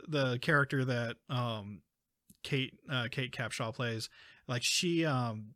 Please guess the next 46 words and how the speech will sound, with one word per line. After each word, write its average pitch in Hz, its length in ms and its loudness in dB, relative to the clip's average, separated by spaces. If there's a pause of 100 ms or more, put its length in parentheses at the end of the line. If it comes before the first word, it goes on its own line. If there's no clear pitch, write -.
(140)
she 180 500 2
is, 147 560 4 (280)
like, 131 180 2
the 143 80 4
best 135 280 4
pilot, 147 520 0 (340)
and 135 140 2
she 170 200 6
gets 160 180 4
passed 151 440 2
up 139 220 2
to 143 100 2
be, 131 160 2 (100)
to 147 140 4
become, 131 420 2
like, 123 280 2
the 127 100 0
first 127 320 -2
female 123 460 0 (340)
pilot 127 360 2
or 127 100 2
whatever, 127 640 2
uh, 131 200 -2
over 135 280 2 (180)
to 151 140 2
this 131 160 0
other 131 180 2
guy 120 240 4
that 113 160 -2
is 117 80 -4
not 120 180 2
as 120 120 0
good 120 140 0
as 139 120 4
her, 165 240 4 (260)
but 131 360 4
it's, 139 180 2
like, 147 160 2
imp-, 139 160 2
heavily 147 360 4
implied 127 360 2
that 123 100 0
it's 117 120 -2
because 131 260 0
she's 127 200 -2
female. 139 460 0